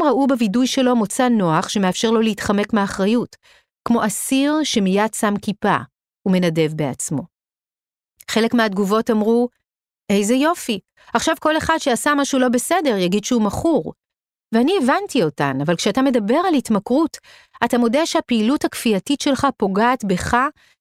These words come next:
וגם באחרים, ואצלי בהחלט היה אלמנט של פגיעה באחרים. עבורי, ההגדרה של עצמי כמכור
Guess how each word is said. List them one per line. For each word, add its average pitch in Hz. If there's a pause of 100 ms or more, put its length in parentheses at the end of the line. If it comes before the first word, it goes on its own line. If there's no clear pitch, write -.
(120)
וגם 226
באחרים, 240 (500)
ואצלי 214
בהחלט 208
היה 175
אלמנט 185
של 208
פגיעה 185
באחרים. 180 (800)
עבורי, 254
ההגדרה 196
של 247
עצמי 240
כמכור 226